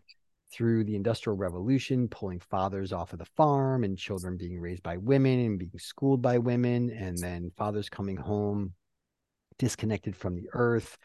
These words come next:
disconnected from their family. Uh, and then this whole thing has turned into what I think we're seeing now, generations later. It's a mess. And so I think getting back to men's work, getting back to ritual rites of passage, getting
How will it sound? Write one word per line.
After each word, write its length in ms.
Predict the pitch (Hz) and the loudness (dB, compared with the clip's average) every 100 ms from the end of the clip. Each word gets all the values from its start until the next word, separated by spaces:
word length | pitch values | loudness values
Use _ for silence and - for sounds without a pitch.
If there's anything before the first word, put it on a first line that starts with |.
| - _ - | -20 _ -6
disconnected 560 | 104 - 104 95 95 | -4 -2 -2 -2 -6
from 320 | - 98 90 | -6 -4 -2
their 260 | 87 85 82 | -2 -4 -4
family. 720 | - 123 117 110 110 107 101 - _ _ _ - | 0 2 4 4 2 2 0 -6 _ _ _ -8
Uh, 240 | 98 92 98 | -2 0 0
and 120 | 104 | 0
then 240 | 104 107 98 | 0 0 -2
this 180 | 110 - | -4 -2
whole 240 | 113 110 | 0 0
thing 240 | - 113 113 | 2 0 0
has 160 | 95 | -2
turned 280 | - 98 95 | -6 -6 0
into 520 | 131 147 - 95 92 | 2 2 0 -4 -4
what 200 | 90 92 | -4 -4
I 60 | 90 | -4
think 260 | - 107 | -4 -6
we're 60 | 101 | -6
seeing 380 | - - 95 85 | -8 -6 -4 -4
now, 400 | 107 127 90 90 | -2 -2 -2 -4
generations 720 | 90 92 95 92 - 87 - | -6 -6 -6 -6 -6 -10 -2
later. 440 | 131 143 82 92 - _ _ _ _ - | 0 2 0 -8 -12 _ _ _ _ -2
It's 80 | |
a 40 | 170 | 0
mess. 840 | 214 - - - - - - - _ - - 113 | 0 -2 4 4 4 -6 -10 -12 _ -8 -6 -2
And 140 | 110 | -2
so 360 | - 127 120 120 | 2 4 4 4
I 120 | 123 | -2
think 300 | - 131 113 | -2 0 0
getting 320 | 117 110 98 | -2 0 -2
back 300 | 95 107 143 | 0 0 -2
to 120 | - 113 | -2 0
men's 320 | 101 98 98 | 0 -2 -4
work, 220 | 98 90 | -6 -4
getting 240 | 90 92 | -6 -6
back 260 | 87 117 123 | -4 -4 -4
to 120 | - | -4
ritual 460 | 107 104 - 104 98 | -4 -4 -4 -4 -2
rites 300 | 95 95 - | -2 -4 -6
of 100 | 90 | -12
passage, 640 | - 92 90 - 95 92 - | -8 -6 -6 -6 -8 -8 -8
getting 300 | 95 92 | -6 -6